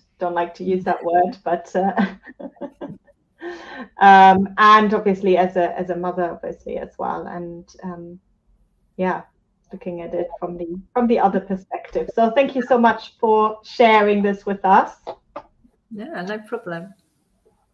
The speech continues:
Speaker 1: And yeah, so we're back next week,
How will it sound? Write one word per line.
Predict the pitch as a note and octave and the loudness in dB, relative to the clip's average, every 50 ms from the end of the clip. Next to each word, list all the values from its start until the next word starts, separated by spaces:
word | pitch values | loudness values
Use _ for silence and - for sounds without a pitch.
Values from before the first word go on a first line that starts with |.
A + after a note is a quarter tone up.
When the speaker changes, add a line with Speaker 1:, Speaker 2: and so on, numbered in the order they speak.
| _ _ - | _ _ -10
Speaker 1:
And | G3+ G#3 G3+ G3+ G3+ G3+ G#3 G#3 G#3+ G#3+ G#3+ G#3+ - | -8 -8 -6 -6 -6 -6 -6 -6 -6 -8 -10 -8 -2
yeah, | A3 A3+ D4 F#4+ D#4+ - - | 2 4 6 6 6 6 6
so | - B3 A#3+ A#3+ B3 | 6 8 10 10 10
we're | C4 B3+ A#3+ | 10 8 8
back | - C#4+ C#4+ D4 - - - | 6 4 4 4 2 -2 -4
next | C#4 C#4+ C#4+ C#4 - - _ - | -2 -2 -2 -4 -8 -20 _ -8
week, | C#4+ C4 C#4 C#4 C#4 C#4+ - - - | 0 2 4 4 4 2 -2 -6 -10